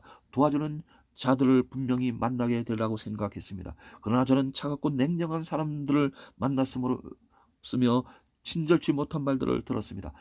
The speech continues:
오 형제여, 나의 형제여, 여러분은 여러분의 삶 전체를 다른 사람들의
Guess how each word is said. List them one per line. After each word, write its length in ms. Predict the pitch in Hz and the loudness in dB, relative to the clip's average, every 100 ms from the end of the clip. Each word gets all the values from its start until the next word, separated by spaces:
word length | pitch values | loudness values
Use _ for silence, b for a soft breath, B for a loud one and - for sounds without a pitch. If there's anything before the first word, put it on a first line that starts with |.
| B | B
오 180 | - 123 | 4 4
형제여, 380 | 113 131 123 123 | 4 2 2 2
나의 260 | 127 123 120 | 2 0 0
형제여, 400 | 127 120 117 117 b _ | -2 -2 -2 -4 b _
여러분은 500 | 131 123 113 120 120 b b - | -4 -2 0 0 -2 b b -2
여러분의 300 | 147 151 151 | 0 2 -2
삶 200 | 156 151 | -4 -6
전체를 440 | 151 - 147 147 B B | -6 -2 -2 -2 B B
다른 320 | - 135 143 | -4 0 0
사람들의 560 | 131 147 139 127 135 131 | 0 -2 0 4 4 4